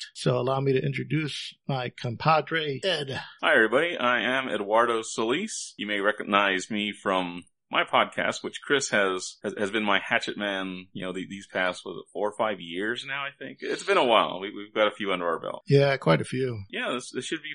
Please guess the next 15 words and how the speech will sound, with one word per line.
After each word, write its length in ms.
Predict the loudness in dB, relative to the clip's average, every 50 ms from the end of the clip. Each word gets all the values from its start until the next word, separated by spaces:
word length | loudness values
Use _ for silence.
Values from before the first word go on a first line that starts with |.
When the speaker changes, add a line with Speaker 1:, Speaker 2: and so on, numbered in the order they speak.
| -10 -8
Speaker 2:
fun 240 | -6 -4 -4 -2 -4
because, 440 | -6 -6 -4 -2 -2 -2 -4 -6
you 100 | -6 -4
know, 320 | -2 -2 -2 -2 -4 -6 _ _ -4
I, 40 | 0
I 180 | 2 6 6 6
was 140 | 6 4
joking 400 | 2 2 2 2 2 0 -2 -4
to 60 | -4 -4
Chris 240 | -4 -4 -4 -4 -4
before 180 | -4 -4 -2
we 60 | -2 0
started 240 | 0 0 0 0
recording 640 | 0 -4 -10 -10 -8 -6 -4 -2 -2 -2 -2 -2 -2
that, 320 | -2 -2 0 0 -2 -2